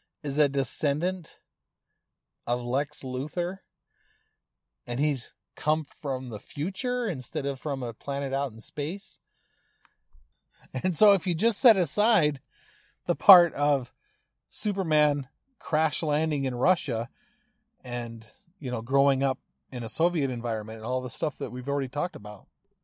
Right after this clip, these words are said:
But now you're telling me <laughs> that not only is Superman not from outer space, but he's from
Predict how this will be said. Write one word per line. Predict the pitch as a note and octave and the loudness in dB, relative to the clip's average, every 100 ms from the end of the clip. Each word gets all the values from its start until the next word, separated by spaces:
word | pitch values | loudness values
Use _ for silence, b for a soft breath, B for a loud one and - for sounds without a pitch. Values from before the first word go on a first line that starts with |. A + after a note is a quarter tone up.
| _ | _
But | D#3 | -2
now | C#3 C#3 D3 | 2 4 4
you're | F#3 F#3 | 4 2
telling | - G3 G3+ G3+ | 2 2 2 0
me | G3 b b b b _ | -2 b b b b _
<laughs> | _ _ - - B2 | _ _ -18 -4 2
that | F3+ | 2
not | D#3+ F3 | 2 2
only | F#3 F3 E3 D3+ b b b - | 4 4 0 -2 b b b -8
is | C#3+ | -4
Superman | - F#3 E3 D3 C#3 | -2 0 2 2 4
not | C3+ D#3+ E3+ | 4 4 2
from | - D#3+ | -2 0
outer | D3+ E3 D#3 | 0 0 -2
space, | - E3 E3 - | -2 0 0 -2
but | D3 C#3 | -4 -4
he's | D3+ | -4
from | - E3 D#3 | -2 0 0